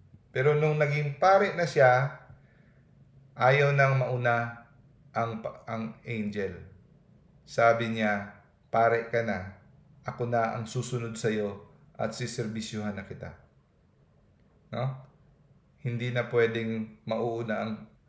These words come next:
angel. Siya na ang susunod sa likod ni Saint Francis de Sales dahil pare na siya. Ganon kataas ang dignidad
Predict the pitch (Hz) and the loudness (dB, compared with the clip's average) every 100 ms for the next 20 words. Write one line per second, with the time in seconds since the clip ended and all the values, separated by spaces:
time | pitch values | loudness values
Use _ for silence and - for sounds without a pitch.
0 | - 113 107 101 98 92 - _ _ _ | -14 -6 -6 -6 -10 -12 -20 _ _ _
1 | - 135 127 127 117 120 - 123 123 120 | 0 2 4 2 0 -4 -8 -8 -6 -6
2 | 117 117 113 127 151 143 - - - _ | -4 -4 -2 4 6 6 0 -8 -18 _
3 | _ _ _ _ _ _ 123 117 - 123 | _ _ _ _ _ _ -8 -6 -4 -2
4 | 123 110 123 120 117 - 113 117 110 107 | -2 0 2 2 -2 -8 -6 -2 0 0
5 | 107 107 101 95 - 110 107 104 98 95 | -2 -2 -4 -6 -2 0 0 -4 -8 -12
6 | 95 87 - - - - - 113 113 123 | -12 -12 -16 -20 -20 -20 -14 -2 0 4
7 | 135 147 156 156 - - - - - - | 4 4 2 -2 -8 -20 -20 -20 -20 -20
8 | - - - 110 - - 113 123 - - | -20 -8 -4 -4 -2 -2 0 0 -2 -6
9 | 117 110 113 104 104 104 110 107 - | -8 -6 -6 -6 -4 0 0 0 -6